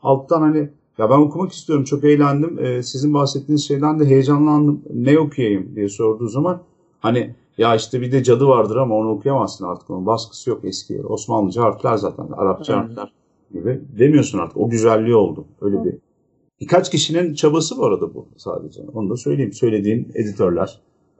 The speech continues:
Speaker 1: işte bazı yazarların tavsiyesi şeklinde ilerledi bu.
Speaker 2: Bir de bu çeviri konusunda iki uç nokta. Türkçe'de, yani ben tabii Türkçedekini biliyorum. Bir şey var hani, e, biliyorsunuz arkadaşlar.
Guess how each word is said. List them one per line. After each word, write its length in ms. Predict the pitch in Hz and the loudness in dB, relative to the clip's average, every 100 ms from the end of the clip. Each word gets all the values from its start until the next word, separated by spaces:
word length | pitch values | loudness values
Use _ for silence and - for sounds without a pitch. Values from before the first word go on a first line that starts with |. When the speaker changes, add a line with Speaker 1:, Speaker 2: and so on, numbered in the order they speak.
| _ - | _ -18
Speaker 1:
işte 260 | - 98 | -6 2
bazı 280 | 110 110 110 | 4 4 4
yazarların 500 | 107 107 101 98 101 | 4 4 2 2 0
tavsiyesi 540 | 110 98 - 87 - - | -2 -4 -6 -10 -10 -10
şeklinde 400 | 90 95 110 120 | -10 -6 -4 -2
ilerledi 360 | 92 78 - - | -2 -6 -12 -20
bu. 60 | - _ _ _ _ _ _ _ _ - | -20 _ _ _ _ _ _ _ _ -2
Speaker 2:
Bir 120 | 233 254 | 2 4
de 140 | 226 | 6
bu 320 | 240 - - _ - | 6 4 0 _ -6
çeviri 280 | 147 165 202 | -4 -2 -2
konusunda 760 | 202 160 139 - 135 180 180 - _ _ _ | 0 0 -2 -4 2 2 2 -8 _ _ _
iki 440 | 147 - - 254 - _ _ _ _ _ _ | -14 -4 -4 -4 -8 _ _ _ _ _ _
uç 280 | 190 - - | -12 -12 0
nokta. 360 | 170 160 - 185 | 0 2 0 -2
Türkçe'de, 680 | - - 214 170 147 - - _ - - - - | -4 2 4 6 4 4 -10 _ -18 -16 -16 -2
yani 220 | 147 151 | 0 2
ben 140 | 175 | 0
tabii 140 | 185 220 | 0 -6
Türkçedekini 640 | 240 - 156 135 139 127 | -10 0 0 0 -2 -2
biliyorum. 420 | 123 123 131 196 - _ _ _ 190 | 2 4 4 2 -6 _ _ _ -8
Bir 220 | 208 - _ _ | -8 -10 _ _
şey 300 | - 190 175 | 0 4 6
var 220 | 98 - | 4 0
hani, 280 | - 117 107 - - | -6 -6 -6 -10 -4
e, 60 | 123 120 120 113 | -2 0 -2 -4
biliyorsunuz 460 | 120 113 - 123 | -2 -4 -4 -2
arkadaşlar. 600 | 117 110 120 113 - 131 | 0 0 0 -2 -4 -10